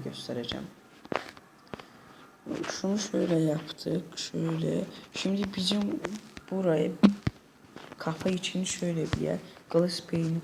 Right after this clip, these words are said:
koyuyoruz. Zaten isterseniz çit de koyabilirsiniz. Bence çit daha güzel durur orada. Mesela ben şurada bir tane ondan yaptım kendi şehrimde. Şöyle oluyor arkadaşlar sonunda.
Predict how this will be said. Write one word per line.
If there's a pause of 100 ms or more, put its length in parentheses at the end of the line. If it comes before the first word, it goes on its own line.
(100)
koyuyoruz.
Zaten (220)
isterseniz
çit
de (120)
koyabilirsiniz. (600)
Bence
çit
daha
güzel (120)
durur
orada. (460)
Mesela (1000)
ben
şurada
bir
tane
ondan
yaptım
kendi
şehrimde. (560)
Şöyle
oluyor
arkadaşlar (220)
sonunda.